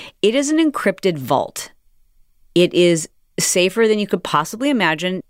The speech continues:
There's nothing that will completely safeguard you from a hack, but, like, this is your best line of defense. What you'll do is create one password. One password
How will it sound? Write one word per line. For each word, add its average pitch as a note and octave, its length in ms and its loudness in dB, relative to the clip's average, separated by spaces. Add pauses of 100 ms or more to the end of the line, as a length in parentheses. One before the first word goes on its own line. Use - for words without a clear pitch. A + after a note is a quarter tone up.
There's F3 180 2
nothing C#4 240 0
that G3 100 2
will F3 100 2
completely D#3+ 720 -2
safeguard G3 460 0
you G3 80 -8
from G3 180 -2
a G3 40 2
hack, G3 240 -2
but, D#3+ 120 0
like, C#3+ 240 0
this E3 240 0
is D3+ 140 -4
your D3 160 2 (220)
best D3 400 -2 (160)
line C#3 300 2
of C3 100 -4
defense. - 640 -2 (920)
What G3 200 2
you'll A3+ 140 4
do G#3+ 300 0
is - 160 -4
create - 320 -2
one F3+ 640 0 (260)
password. C#3 580 -4 (840)
One G#3+ 520 2
password G3+ 560 -2